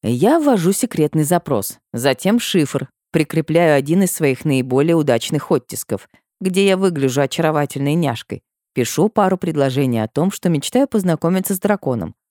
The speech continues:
указываю Эмили в графе "Рекомендация от".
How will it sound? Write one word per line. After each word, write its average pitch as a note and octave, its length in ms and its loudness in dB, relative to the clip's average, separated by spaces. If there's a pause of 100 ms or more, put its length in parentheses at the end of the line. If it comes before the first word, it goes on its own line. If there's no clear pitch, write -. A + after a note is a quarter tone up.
(200)
указываю G3+ 680 2
Эмили C3+ 380 2
в G#2+ 100 -4
графе B2 520 0 (200)
"Рекомендация A#2+ 1000 0
от". - 300 -6